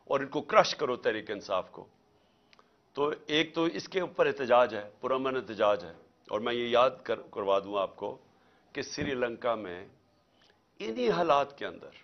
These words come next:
पब्लिक सड़कों पे निकली थी और लोगों ने जलाए थे घर, प्राइम मिनिस्टर का घर जला दिया था, पब्लिक खुद सड़कों पे आ गई थी। अगर ये तहरीक इंसाफ इस वक्त ना हो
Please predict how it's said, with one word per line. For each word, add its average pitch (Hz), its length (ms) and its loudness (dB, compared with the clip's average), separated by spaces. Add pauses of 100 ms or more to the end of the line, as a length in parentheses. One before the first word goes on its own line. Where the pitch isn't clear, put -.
(1500)
पब्लिक 120 340 -2
सड़कों 113 380 -6
पे 117 140 -8
निकली 113 360 -8
थी 113 120 -18
और 113 140 -12
लोगों 101 300 -10
ने 107 120 -10
जलाए 104 480 0
थे 95 320 -10
घर, 110 340 -2 (840)
प्राइम 143 220 4
मिनिस्टर 151 340 -2
का 135 80 4
घर 117 220 2
जला 113 260 2
दिया 101 220 -4
था, 80 260 -16 (600)
पब्लिक 147 360 0
खुद 208 280 2
सड़कों 170 320 2
पे 135 120 -2
आ 104 120 2
गई 92 180 -8
थी। - 180 -20 (960)
अगर 185 540 6
ये 156 120 -8
तहरीक 147 480 -2
इंसाफ 120 560 -6
इस 117 180 -14
वक्त 113 240 -8
ना 101 160 -2
हो 120 400 -2